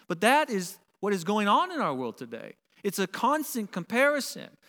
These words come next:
with the magazines that we see and the perfect mom or the perfect dad or the perfect life. And we compare ourselves outwardly in outward appearance.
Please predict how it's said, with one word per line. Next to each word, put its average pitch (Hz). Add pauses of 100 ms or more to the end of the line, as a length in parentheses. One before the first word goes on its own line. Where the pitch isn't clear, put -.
(140)
with 156
the 139
magazines 165
that 185
we 170
see 180
and 127
the 113
perfect 185
mom 165
or 127
the 123
perfect 175
dad 180
or 143
the 117
perfect 180
life. 175 (340)
And 175
we 202
compare 208
ourselves 135 (120)
outwardly 196
in 160
outward 190
appearance. 247